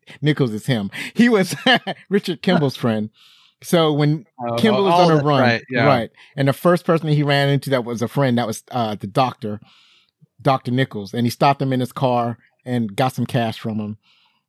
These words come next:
Speaker 1: And then, uh, we'll talk about what, what happened with Doctor Nichols later on. <laughs>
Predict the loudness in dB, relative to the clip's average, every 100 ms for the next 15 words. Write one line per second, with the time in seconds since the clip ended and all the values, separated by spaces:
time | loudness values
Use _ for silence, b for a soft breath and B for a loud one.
0 | _ -2 0 2 0 -2 -2 -2 0 -2
1 | 0 0 0 -2 -10 _ _ -14 -6 -2
2 | -2 -2 -6 -6 -4 -6 -4 -8 -8 -8
3 | -8 -8 -8 -8 -12 -18 -20 B B B
4 | -2 0 2 2 2 -2 0 0